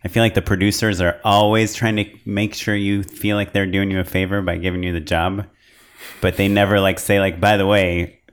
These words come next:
we're getting more jobs 'cause you did, like, a good job for us," you know? Can you think of any specific things that took your pitch from, uh, like, you having an idea and telling it to Alec while you're hanging out to being a show that people wanna buy?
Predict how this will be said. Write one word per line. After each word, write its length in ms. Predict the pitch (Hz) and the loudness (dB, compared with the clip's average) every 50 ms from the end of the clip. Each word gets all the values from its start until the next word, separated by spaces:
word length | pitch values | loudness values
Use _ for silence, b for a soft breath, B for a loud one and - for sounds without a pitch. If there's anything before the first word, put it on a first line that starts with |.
| _ _ _ | _ _ _
we're 220 | - 92 90 92 92 | -6 -2 0 0 2
getting 280 | 87 92 87 90 87 85 | 2 2 2 2 0 0
more 160 | 87 87 85 | 0 0 0
jobs 360 | 80 - 92 90 87 82 - - | 0 2 2 2 2 0 -4 -8
'cause 160 | - 78 80 | -8 -8 -6
you 140 | 85 85 82 | -4 -4 -4
did, 200 | 73 82 78 - | -4 -6 -6 -8
like, 160 | 80 78 - | -8 -8 -8
a 60 | 87 | -8
good 220 | 73 82 82 73 - | -6 -4 -6 -4 -4
job 240 | - 80 - - - | -4 -4 -4 -4 -6
for 120 | - - - | -6 -6 -6
us," 180 | - 85 - - - | -6 -8 -10 -8 -6
you 80 | 92 | -4
know? 200 | 87 82 85 87 85 b b b b b b b b b - | -4 -2 -4 -6 -8 b b b b b b b b b -6
Can 100 | - 120 | -2 0
you 100 | 127 135 | 0 2
think 240 | 131 139 131 123 123 | 2 0 0 0 0
of 160 | 113 95 92 - | -2 -2 -4 -2
any 180 | 110 104 101 | 0 0 0
specific 560 | 95 - - - 95 - - 107 90 107 95 - | -2 -2 -6 -6 -6 -4 -4 -4 -2 -4 -4 -2
things 240 | - 95 92 90 | -2 -2 -2 -2
that 100 | 90 87 | -4 -6
took 220 | - - 107 92 - | -4 -4 -4 -4 -2
your 100 | 92 90 | -4 -4
pitch 320 | - 80 90 87 - - | -2 -4 -4 -4 -6 -10
from, 480 | - - - 87 82 82 82 82 80 80 b b b b b b b b b b | -10 -6 -4 -2 -2 -2 -4 -6 -8 -10 b b b b b b b b b b
uh, 460 | - 87 82 80 78 78 76 76 73 - - _ | -6 -4 -2 -2 -2 -2 -4 -4 -6 -8 -12 _
like, 240 | - 87 82 - - | -8 -8 -8 -6 -4
you 400 | 90 95 95 90 87 87 85 85 - | -2 0 0 2 0 0 -2 -4 -4
having 240 | 95 95 90 82 82 | -4 -4 -4 -2 -2
an 60 | 82 90 | -2 -2
idea 320 | 98 98 120 135 131 117 | 0 0 2 2 2 2
and 140 | 104 101 95 | 2 0 -2
telling 280 | - 101 95 95 95 | -2 -2 0 0 0
it 220 | 90 87 87 - - | 0 -2 -4 -8 -10
to 320 | - 87 85 85 85 85 - | -6 -4 -2 -2 -2 -2 -2
Alec 500 | 87 90 90 92 92 90 - - - b b b b b b | -2 0 0 0 -2 -4 -8 -14 -20 b b b b b b
while 160 | - 95 92 | -6 -4 -2
you're 80 | 87 87 | -2 0
hanging 260 | 90 90 87 87 87 | -2 -2 -2 -2 -2
out 320 | 85 87 87 85 - - - | -2 -2 -2 -4 -6 -12 -10
to 280 | - - 87 85 80 | -6 -4 -4 -4 -4
being 640 | 76 76 - - 90 87 85 82 82 85 82 82 - - - | -6 -6 -6 -4 -2 -2 -2 -2 -2 -2 -4 -4 -8 -10 -10
a 80 | - 90 | -10 -10
show 300 | - - - 92 85 85 | -8 -4 -2 0 0 0
that 140 | 78 - - | -2 -6 -6
people 360 | - 95 - - 80 76 71 | -8 -8 -6 -4 -6 -6 -6
wanna 160 | 73 76 78 78 | -6 -8 -10 -8
buy? 320 | 71 - - - - 85 | -8 -8 -6 -6 -8 -10